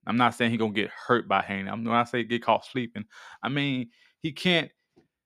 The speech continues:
get in the laxy daisy mode or get frustrated in this fight. He gotta go out there and stick to the game plan for twelve rounds or less because he can't end the fight,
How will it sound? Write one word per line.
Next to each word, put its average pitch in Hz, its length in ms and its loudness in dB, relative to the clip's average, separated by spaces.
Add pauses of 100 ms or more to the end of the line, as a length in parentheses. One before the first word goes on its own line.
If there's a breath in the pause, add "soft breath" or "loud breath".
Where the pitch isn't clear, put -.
(160)
get 143 240 2
in 135 80 -4
the 127 80 2
laxy 123 380 4
daisy 117 320 4
mode 110 340 2
or 110 200 2
get 110 160 0
frustrated 110 500 0
in 101 80 -6
this 104 160 -12
fight. 117 220 0
He 110 60 -12
gotta 113 180 -2
go 110 120 0
out 107 140 -2
there 110 100 -8
and 107 80 -8
stick 113 200 -12
to 107 80 -16
the 110 80 -6
game 107 220 -4
plan 107 280 -4
for 95 120 -16
twelve 101 340 -6
rounds 98 520 -8 (240 soft breath)
or 107 160 2
less 101 480 -2
because 95 520 -4
he 117 160 -6
can't 110 380 -6
end 117 180 0
the 101 40 -4
fight, - 360 -12